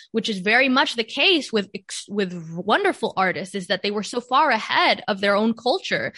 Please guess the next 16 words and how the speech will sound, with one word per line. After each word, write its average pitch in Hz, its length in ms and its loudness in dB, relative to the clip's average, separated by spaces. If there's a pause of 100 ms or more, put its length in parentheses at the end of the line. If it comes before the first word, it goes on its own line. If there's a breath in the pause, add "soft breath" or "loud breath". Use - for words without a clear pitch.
(180 loud breath)
that 220 140 0
their 226 100 0
culture 220 320 -4
could 233 160 -4
not 254 140 2
appreciate 247 720 -2
them. - 240 -6 (400 loud breath)
But 226 140 0
that 262 180 2
requires 277 880 2 (640)
a 226 80 -6
very 220 240 4
high 311 340 4
level 233 560 2 (240 loud breath)
of, 196 380 2
um, 180 540 0